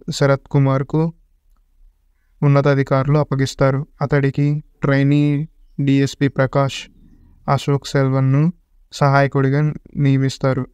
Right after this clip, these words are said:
విచారణ చేస్తున్న క్రమంలో అదే రీతిలో మరో రెండు హత్యలు జరుగుతాయి.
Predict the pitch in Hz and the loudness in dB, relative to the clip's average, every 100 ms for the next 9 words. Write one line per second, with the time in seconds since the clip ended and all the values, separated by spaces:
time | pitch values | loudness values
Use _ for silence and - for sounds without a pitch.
0 | _ _ - 143 - 147 143 143 139 135 | _ _ -4 -4 0 0 2 2 0 -2
1 | - 135 131 135 131 135 135 139 170 190 | 0 0 0 0 0 2 2 0 -2 -4
2 | 143 139 139 139 135 131 135 135 131 135 | -2 0 0 0 0 2 2 2 0 -2
3 | 135 131 131 131 135 - 139 139 131 127 | -2 0 0 -2 -4 -2 0 0 -4 -4
4 | 127 127 - | -2 -4 -6